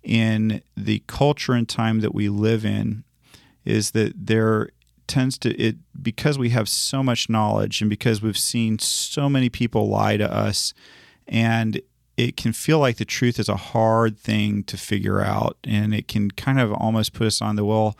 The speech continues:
who knows what truth is?" And, you know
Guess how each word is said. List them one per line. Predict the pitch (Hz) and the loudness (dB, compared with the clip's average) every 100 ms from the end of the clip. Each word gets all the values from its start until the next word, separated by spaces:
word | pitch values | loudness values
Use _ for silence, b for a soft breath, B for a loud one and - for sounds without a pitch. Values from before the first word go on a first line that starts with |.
| B B B B - | B B B B -4
who | 175 | 0
knows | 165 139 120 | 2 2 2
what | 113 | 0
truth | - - 104 - | -2 -2 -2 0
is?" | 104 104 101 - - | 2 2 0 -4 -4
And, | 107 107 107 107 104 - _ b b b b b b b - | -2 0 2 0 -2 -6 _ b b b b b b b -6
you | - 117 | 0 2
know | 113 110 110 104 | 4 2 2 0